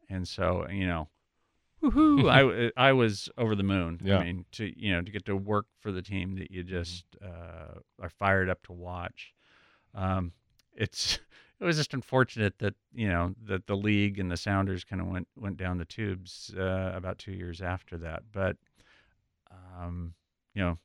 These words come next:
Speaker 1: a great memory. Still have great
Speaker 2: Mm-hmm.
Speaker 1: friends. Saw a few of 'em just the other day, um, and I see 'em all the time. So
Speaker 2: Yeah.
Speaker 1: it's not a bad
Speaker 2: <laughs>
Speaker 1: memory. Um, it's just, it was a starting point.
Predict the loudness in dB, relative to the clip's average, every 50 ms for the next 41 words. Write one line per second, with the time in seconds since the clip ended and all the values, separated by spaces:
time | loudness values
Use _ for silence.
0 | _ _ _ _ -10 -8 -2 2 4 4 4 4 4 4 4 4 6 4 4 4
1 | 2 0 0 0 0 0 0 -2 0 0 0 0 0 -4 -2 0 2 2 2 2
2 | 0 -2 -6 -10 -10 -6 -2 0 0 0 0 -2 _ -4 -2 0 0 -2 -2 -4
3 | -6 -6 -8 -8 -10 -12 -10 -6 -6 -4 -4 -4 -6 -10 -10 -8 -6 -6 -6 -6
4 | -8 -10 _ -16 -14 -12 -12 -12 -12 -12 -14 -14 -16 _ _ _ _ _ _ _
5 | _ -6 -4 -2 -2 0 0 0 0 0 0 -2 -4 -6 -8 -8 -8 -8 -8 -10
6 | -14 -6 0 2 4 4 4 2 -2 _ _ -6 -4 -4 -4 -4 -8 _ _ 0
7 | 0 0 0 0 0 0 0 0 0 2 2 2 2 0 -2 -4 -4 -2 -2 -2
8 | -4 -6 -8 _ -8 -4 -2 0 0 0 0 -2 -4 -6 -8 -8 -6 -4 -6 -6
9 | -6 _ _ _ -6 -4 -2 -2 -2 -2 -2 0 2 2 2 2 0 -2 -4 -8
10 | -10 -10 -12